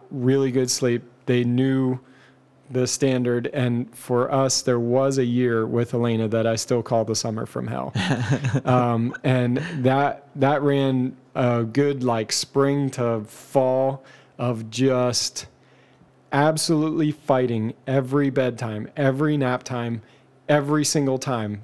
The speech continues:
Speaker 1: There
Speaker 2: Yeah.
Speaker 1: was not a time that she did not fight us. And if we had guests over that evening and we were determined we were gonna have adult conversation,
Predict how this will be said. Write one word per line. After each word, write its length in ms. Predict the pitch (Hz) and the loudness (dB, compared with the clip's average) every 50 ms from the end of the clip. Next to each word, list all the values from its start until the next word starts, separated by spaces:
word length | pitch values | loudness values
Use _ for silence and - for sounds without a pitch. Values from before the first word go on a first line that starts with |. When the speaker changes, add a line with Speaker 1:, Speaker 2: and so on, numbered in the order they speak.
| - | 2
Speaker 1:
There 100 | 139 135 127 | 4 4 6
Speaker 2:
Yeah. 60 | 120 | 4
Speaker 1:
was 120 | 135 127 | 2 2
not 360 | 135 139 143 143 156 165 - 170 | 2 2 2 2 2 0 0 -2
a 60 | 160 | -2
time 340 | - - 175 170 165 151 139 | -2 0 0 2 2 2 2
that 140 | 135 127 | 0 0
she 120 | - - 131 | -2 -2 0
did 180 | 123 135 139 | 2 2 2
not 220 | 135 139 139 135 135 | 2 2 0 0 0
fight 200 | 160 143 139 127 | 0 0 2 2
us. 160 | 123 120 - - - - - - - | 0 -4 -6 -10 -14 -20 -14 -6 -2
And 140 | 143 135 | 0 0
if 160 | 139 127 - - | 0 0 0 0
we 180 | 143 151 160 | 2 2 2
had 280 | 156 156 156 151 135 113 | 2 2 2 0 0 0
guests 340 | 117 127 120 131 135 - - | 0 2 2 2 0 0 0
over 280 | 156 151 147 143 151 147 | 0 0 2 0 0 2
that 220 | 147 143 143 143 | 2 2 2 0
evening 240 | 151 151 151 151 139 | 0 0 0 0 0
and 100 | 131 127 | 0 0
we 100 | 135 135 | 0 2
were 140 | 131 131 123 | 2 0 0
determined 640 | 113 120 127 - - - 151 185 180 175 156 143 | 0 -2 -4 -4 -4 -4 -2 0 2 2 2 2
we 160 | 127 131 131 131 | 2 2 0 0
were 60 | 127 | 0
gonna 180 | 127 131 123 | 0 -2 -2
have 200 | 120 131 131 120 | 0 0 0 0
adult 520 | 127 123 131 117 113 139 131 147 156 - - | 0 -2 -2 0 2 2 2 2 0 -2 -4
conversation, 800 | - 165 160 160 156 156 - 165 160 156 156 - - 120 107 | -2 -2 0 0 0 0 0 0 0 0 -2 -2 -2 -4 -4